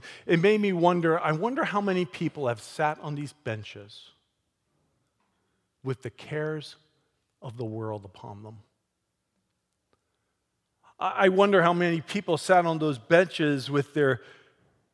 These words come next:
victories, with their sorrows, and with their joys. I, I wondered, but then I noticed something very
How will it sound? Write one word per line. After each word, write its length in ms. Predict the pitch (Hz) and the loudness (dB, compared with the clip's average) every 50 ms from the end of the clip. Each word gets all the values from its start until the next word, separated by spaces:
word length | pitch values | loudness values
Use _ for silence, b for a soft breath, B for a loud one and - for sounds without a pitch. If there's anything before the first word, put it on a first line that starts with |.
| _ - | _ -14
victories, 760 | 120 117 165 220 - - - 151 143 135 127 117 101 - 117 117 117 | -4 0 2 2 0 0 -4 -2 -2 -2 -2 -4 -6 -10 -14 -6 0
with 180 | 135 190 - | 0 2 2
their 160 | - 190 180 156 | 4 2 2 2
sorrows, 840 | - - - - - 208 208 214 208 185 151 127 123 123 117 131 - - | 0 -4 -8 -4 0 2 4 4 4 4 2 2 0 -2 -4 -6 -8 -4
and 200 | - 151 156 156 | -2 -2 0 0
with 180 | 156 156 - - | 0 -2 -2 -2
their 140 | 165 160 | -4 -4
joys. 560 | 147 131 139 156 156 143 113 95 95 98 - - | -4 -4 -4 -2 -2 -2 -2 -4 -6 -8 -6 -2
I, 240 | 143 135 143 143 - - | 0 0 0 -2 -2 -2
I 120 | 156 160 | -2 -2
wondered, 580 | 156 165 190 196 196 190 175 147 139 131 117 113 - _ _ _ _ _ _ _ _ _ _ _ _ _ _ _ _ _ _ _ _ _ _ _ _ _ _ _ _ _ _ _ B B B B 135 B 208 | 0 0 0 2 2 4 4 2 2 0 -2 -12 -18 _ _ _ _ _ _ _ _ _ _ _ _ _ _ _ _ _ _ _ _ _ _ _ _ _ _ _ _ _ _ _ B B B B -14 B -10
but 200 | 196 190 196 170 | -8 -8 -4 -2
then 160 | 277 285 294 | 0 0 2
I 80 | 269 233 | 2 4
noticed 400 | 196 185 185 185 170 151 - - | 4 6 6 4 4 0 -2 -2
something 360 | 180 151 135 - 143 135 123 | -2 -2 -2 -2 -4 -4 -2
very 200 | 117 165 185 | 2 2 2